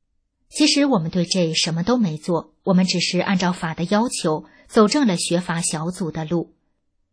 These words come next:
每个同修都用法严格要求自己，归正自己，符合了宇宙的特性，大法的神威才给我们展现出来。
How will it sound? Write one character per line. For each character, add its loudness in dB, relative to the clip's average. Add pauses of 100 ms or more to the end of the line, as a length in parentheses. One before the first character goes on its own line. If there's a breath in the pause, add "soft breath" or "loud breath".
每 6
个 0
同 -2
修 0
都 2
用 0
法 -6
严 -2
格 0
要 2
求 -4
自 -4
己， -6 (220 soft breath)
归 4
正 0
自 -4
己， -2 (200 soft breath)
符 2
合 -2
了 0
宇 -2
宙 0
的 -4
特 -2
性， -4 (360)
大 2
法 -4
的 -4
神 -2
威 0
才 -4
给 -4
我 -4
们 -6
展 -4
现 -4
出 -6
来。 -6